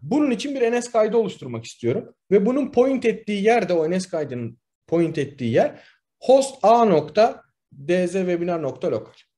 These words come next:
Ardından buraya host B'ye zararlıyı gönderiyorum. Ve buradaki zararlı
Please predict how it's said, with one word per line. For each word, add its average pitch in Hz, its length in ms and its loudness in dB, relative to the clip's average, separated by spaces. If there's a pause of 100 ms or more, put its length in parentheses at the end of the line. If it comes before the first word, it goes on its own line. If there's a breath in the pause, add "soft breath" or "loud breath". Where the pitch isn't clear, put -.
(200)
Ardından 180 720 -4 (300)
buraya 190 320 2
host 190 340 -4
B'ye 147 240 0
zararlıyı 131 480 -2
gönderiyorum. 208 600 -4 (280 soft breath)
Ve 151 120 -4
buradaki 302 380 -4
zararlı 170 680 -2